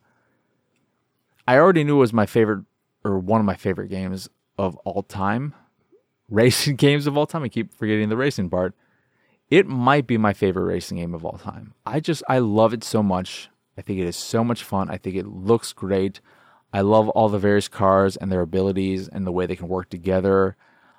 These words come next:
I think it is such an accessible game, and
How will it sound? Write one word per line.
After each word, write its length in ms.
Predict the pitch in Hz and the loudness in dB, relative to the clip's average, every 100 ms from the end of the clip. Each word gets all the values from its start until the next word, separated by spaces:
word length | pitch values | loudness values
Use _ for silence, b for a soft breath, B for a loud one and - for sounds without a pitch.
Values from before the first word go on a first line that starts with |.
| b | b
I 100 | 95 | -8
think 160 | 95 95 | -2 -2
it 40 | |
is 100 | 87 | -2
such 240 | - 98 - | -2 -4 -4
an 80 | |
accessible 720 | 85 - - 107 98 - 92 95 | -10 -10 -6 -6 -6 -6 -4 -4
game, 540 | 95 95 95 95 92 - | -2 -4 -4 -6 -8 -12
and 480 | 95 90 90 87 | -10 -8 -8 -10